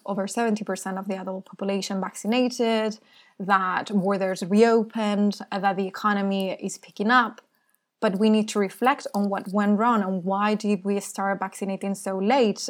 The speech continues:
Uh, what was the problem in negotiating the contracts with the pharmaceutical companies? Whether the Commission had the capabilities and the expertise to do that? Why member states didn't come together from the beginning to make sure that there was a,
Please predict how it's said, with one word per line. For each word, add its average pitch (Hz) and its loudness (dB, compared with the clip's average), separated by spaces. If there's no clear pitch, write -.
Uh, 196 -4
what 196 -4
was 202 0
the 214 -2
problem 202 0
in 202 2
negotiating 202 0
the 202 -2
contracts 220 -4
with 196 -2
the 202 2
pharmaceutical 202 -6
companies? 202 -4
Whether 220 4
the 214 2
Commission 226 2
had 233 0
the 240 2
capabilities 202 -2
and 196 -2
the 190 0
expertise 202 -4
to - -6
do 196 0
that? 226 0
Why 220 2
member 208 2
states 214 0
didn't 202 0
come 220 2
together 208 -2
from 220 0
the 240 4
beginning 196 -2
to 202 -6
make 196 -4
sure - -4
that 196 -2
there 202 -2
was 196 -2
a, 196 -4